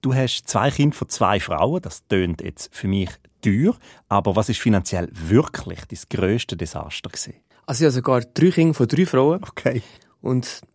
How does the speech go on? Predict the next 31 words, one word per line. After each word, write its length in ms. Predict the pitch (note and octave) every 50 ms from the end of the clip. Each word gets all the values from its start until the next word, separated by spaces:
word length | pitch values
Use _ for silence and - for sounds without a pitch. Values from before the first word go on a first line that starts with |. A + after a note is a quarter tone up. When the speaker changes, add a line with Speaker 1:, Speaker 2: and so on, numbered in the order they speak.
| _ _ _ _ _ _ _ -
Speaker 2:
ja, 320 | A2 A#2 A#2+ B2 - - -
pff, 320 | - - - - - - _ _ _ _ _ _ - - - - _ _ _ _ _ _ _ _ _ _ _ _ _ _ _ _ _ _ _ _ _ _ _ _ _ _ -
es 100 | C3+ -
hat 180 | D#3+ C3+ -
dafür 200 | C3 A#2 - D#3
jedes 320 | D3 C#3+ D3+ D3 B2+ - -
Kind 160 | D3 D3 C3+
seine 240 | C3 - C3 B2+ B2
eigene 200 | A#2+ - A#2+ G#2+
Mami. 320 | G#2+ G#2+ G#2 G2+ G#2 G#2+ _ _ _ _ _ _ _ _ _ _ _ -
Und 60 | B2+
es 120 | A#2+ A2+ -
kostet 280 | C#3 C3+ C#3+ - -
natürlich 220 | A#2+ A#2+ - B2 G#2+
etwas, 200 | - - - -
ja. 120 | G#2 G#2 - _ _ _ _ _ _ _ _ _ _ _ _ _ _ -
Und 80 | -
sorry, 240 | - - C3 B2+ A#2
was 80 | A#2+ A#2
war 80 | C3
die 60 | C3 -
Frage 240 | - B2 B2+ B2+
gewesen? 220 | - - - C3+ - _ _ _
Speaker 1:
Was 240 | - - F2+ E2+ -
ist 140 | G#2+ G2 -
finanziell 600 | - A2 G2 F2+ F2 - G2+ F2 E2+ E2 D#2 D2+
wirklich 440 | E2 G2+ A2 - - - A2+ G2+ -
dein 120 | - G2+ F2+
grösstes 440 | - - G2+ G2 F#2+ F#2+ - - F2
Desaster 500 | - F#2+ - F#2 F2 F2 F2+ - - -
gewesen? 300 | - - - G2 F2+